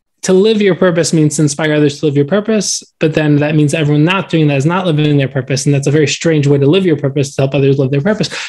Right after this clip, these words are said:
So that's part of it. It, it's, it's one. Also, a lot of people who are the speakers, the writers, the educators, the ones who are on the front lines, they discovered their love and passion for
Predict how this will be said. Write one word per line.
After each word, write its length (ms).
So 260
that's 200
part 240
of 160
it. 160
It, 200
it's, 360
it's 120
one. 180
Also, 720
a 80
lot 340
of 180
people 680
who 240
are 240
the 100
speakers, 600
the 120
writers, 460
the 80
educators, 720
the 60
ones 260
who 140
are 80
on 180
the 80
front 260
lines, 240
they 240
discovered 840
their 140
love 580
and 140
passion 480
for 240